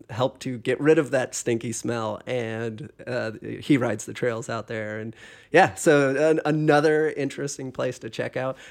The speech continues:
And then obviously we don't need to say things, but, you know, there's always the, uh, Whistlers and all that of Canada, which are awesome and amazing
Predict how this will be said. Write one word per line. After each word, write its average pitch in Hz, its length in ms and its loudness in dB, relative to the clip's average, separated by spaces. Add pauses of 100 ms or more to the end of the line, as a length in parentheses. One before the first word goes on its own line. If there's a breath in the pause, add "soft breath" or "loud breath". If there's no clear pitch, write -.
And 185 80 4
then 190 80 8
obviously 147 480 4
we 127 80 -2
don't 135 160 2
need 123 140 0
to 117 80 -2
say 123 240 0
things, 113 320 -2
but, 110 260 -6
you 131 100 0
know, 117 120 -2
there's 120 200 0
always 110 340 0
the, 113 360 -6
uh, 113 220 -6
Whistlers 117 560 -2
and 113 120 -4
all 113 180 -8
that 110 180 -10
of 110 140 -14
Canada, 110 520 -10
which 110 220 -12
are 110 180 -10 (920 loud breath)
awesome 127 460 2
and 117 160 0
amazing 110 640 -2